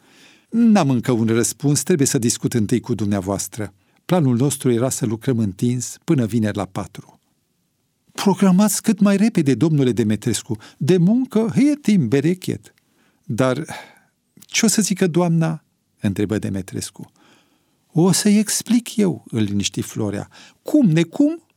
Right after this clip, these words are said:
n-o să aibă încotro și o înțelege.”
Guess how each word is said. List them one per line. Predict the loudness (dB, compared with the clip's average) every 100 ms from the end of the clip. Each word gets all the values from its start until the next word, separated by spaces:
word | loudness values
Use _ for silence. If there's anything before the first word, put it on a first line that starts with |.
| _ _
n-o | 0 2
să | 2 2
aibă | 2 0
încotro | 0 -2 0 0 0 -4 _ _
și | -4 2
o |
înțelege.” | 2 2 0 2 2 2 0 -4